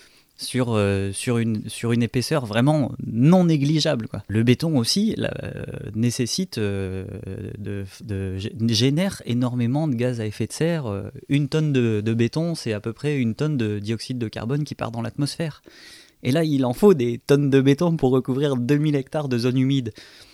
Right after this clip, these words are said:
de béton pour faire atterrir des avions. Il parle du Concorde parce que ce projet-là, euh, on le traîne depuis, euh, depuis quarante ans.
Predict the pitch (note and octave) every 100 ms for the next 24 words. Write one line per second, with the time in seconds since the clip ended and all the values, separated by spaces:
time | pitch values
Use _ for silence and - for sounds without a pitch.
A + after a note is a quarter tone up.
0 | _ A#2+ A#2+ - C#3 C3 A2 A#2 A2 A2
1 | A#2 A2+ A2 A2 G#2+ - _ - - -
2 | - - - _ - - C3 C#3+ C#3+ D#3
3 | C#3+ F3 C3+ - _ A#2 - F3 F3+ -
4 | - B2+ - C3 B2 C3 F3 - _ _
5 | _ - - A2 G#2+ G2+ G2+ G2 - -
6 | A#2 - D#3+ D3+ B2 - C#3 D3 A2 G#2+
7 | G#2 B2+ A2+ G#2 C#3+ C#3 C3 C3+ F#3